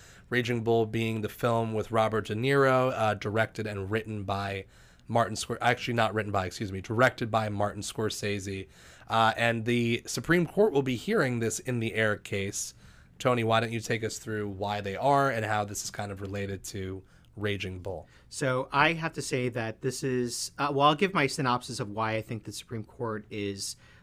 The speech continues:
Speaker 2: um, ultimately gonna ag-, agree to hear this case. But let's start off with what Evan talked about, which is correct, that Sherman Neely was incarcerated at the time that In the Air came out, that contains this sample. It's worth noting from the facts that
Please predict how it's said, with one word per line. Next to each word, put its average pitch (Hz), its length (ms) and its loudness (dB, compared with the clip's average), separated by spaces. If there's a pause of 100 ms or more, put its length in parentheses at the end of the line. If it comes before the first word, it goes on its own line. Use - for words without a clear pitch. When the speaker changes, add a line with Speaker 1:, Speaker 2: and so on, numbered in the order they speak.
(160)
Speaker 2:
um, 98 400 -4
ultimately 120 260 -6
gonna 104 320 -6 (220)
ag-, 117 260 -10
agree 120 280 -4
to 113 100 -10
hear 107 160 -6
this 104 180 -8
case. 98 240 -6
But 117 160 -8
let's 131 220 -2
start 143 200 2
off 120 280 0
with 117 260 -6 (380)
what 127 120 -2
Evan 117 220 -2
talked 113 260 -6
about, 107 340 -4
which - 180 -10
is - 100 -14
correct, - 400 -6
that 104 280 -4 (120)
Sherman 131 300 -2
Neely 120 240 -2
was 107 240 -6
incarcerated 113 640 -4
at 110 160 -12
the 110 80 -8
time 107 460 -8 (460)
that 110 360 -2 (240)
In 135 140 -2
the 123 160 0
Air 113 140 -2
came 110 260 -8
out, 101 240 -6
that 107 120 -6
contains 131 500 -4
this 117 200 0
sample. 104 500 -6 (600)
It's 143 160 -4
worth 185 180 6
noting 147 340 4
from 127 180 -6
the 139 80 -8
facts - 600 -4 (100)
that 117 300 -2